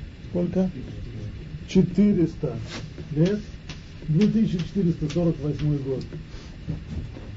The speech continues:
Исход из Египта. И так далее, и тому подобное. Таким образом выстраивается по годам жизни конкретных людей, выстраивается вот эта самая хронология Торы. В действительности,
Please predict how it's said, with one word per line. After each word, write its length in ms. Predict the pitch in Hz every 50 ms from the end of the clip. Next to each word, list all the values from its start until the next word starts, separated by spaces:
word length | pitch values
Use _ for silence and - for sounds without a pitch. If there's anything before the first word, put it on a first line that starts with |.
| - - - - - - -
Исход 340 | 127 - - 147 143 - -
из 140 | 123 107
Египта. 520 | 120 123 120 165 220 208 - - 240 226 185 - - - - - - - - - -
И 160 | - 226 233
так 240 | - - 202 185 180 180
далее, 280 | 214 214 214 202 196
и 20 | 180
тому 220 | 185 185 185 190
подобное. 460 | - 180 170 175 202 196 180 175 175 170
Таким 260 | 170 160 - 175 185 196
образом 280 | 196 175 175 160 160 156
выстраивается 720 | 156 - - 160 185 185 185 165 170 165 - - 156 143 - - -
по 240 | 202 208 175 156 - - - - - - - - - - - - - -
годам 460 | 117 156 156 135 185 214 202 170 151
жизни 320 | 117 147 190 185 139 151 147
конкретных 600 | - 156 151 147 110 165 175 156 - 139 123 110
людей, 420 | 123 131 120 131 185 208 226 233 220 - - - - - -
выстраивается 920 | 120 131 127 - - 143 160 165 170 175 170 180 175 165 - - - 165 - - - - - - - -
вот 100 | 120 110 - -
эта 400 | - 156 - - - 160 160 156 - - - - - - - - - -
самая 400 | 135 135 135 139 139 135 143 - - -
хронология 600 | 127 127 127 127 120 120 120 120 110 110 117 117
Торы. 220 | - - 110 107 - - - - - - - - - - - - - -
В 40 |
действительности, 720 | 131 175 175 - 262 277 277 254 233 214 - - 202 185